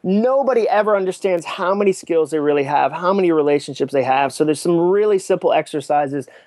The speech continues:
that help you unearth that. And that's what I love, is seeing people give this book to their spouses. I talk to so many husbands and wives that see something in their spouse that they don't see themselves. And I'll have wives go, "You know what? I wish my husband could see what I see 'cause it's so much more than he knows."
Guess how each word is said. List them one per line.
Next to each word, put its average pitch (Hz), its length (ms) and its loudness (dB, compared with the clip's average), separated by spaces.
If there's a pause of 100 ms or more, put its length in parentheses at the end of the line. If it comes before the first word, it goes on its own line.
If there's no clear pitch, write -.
that 147 140 0
help 156 220 0
you 151 100 2
unearth 147 400 -2
that. - 340 -2
And 180 100 0
that's 233 220 0
what 208 80 2
I 170 60 2
love, 151 260 2
is 139 120 -10
seeing 170 200 -2
people 151 280 -2
give 156 280 -2
this 151 140 0
book - 280 -2
to 135 100 -10
their 127 120 -4
spouses. 123 600 -4 (260)
I 160 80 0
talk 175 280 -2
to 160 80 -10
so 196 320 0
many 180 180 2
husbands 147 380 -2
and 135 100 0
wives 135 360 2
that 127 180 -2 (200)
see - 320 0
something 196 400 0
in 156 120 0
their 147 100 0
spouse 135 540 -2 (100)
that 127 300 -6
they 139 160 4
don't 139 220 2
see - 220 0
themselves. 123 720 -2 (500)
And 127 280 0
I'll 123 160 0
have 147 260 -2
wives 131 320 0
go, 135 160 -2
"You 131 160 -2
know 135 140 0
what? 143 280 -2 (100)
I 139 80 -6
wish 139 340 -4
my 143 140 2
husband 131 400 -2
could 123 120 -8
see - 160 -2
what 123 160 2
I 123 120 2
see 123 260 -2
'cause 123 200 -2
it's - 180 -6
so 139 200 0
much 139 220 0
more 135 160 2
than 131 120 0
he 127 120 0
knows." 123 480 0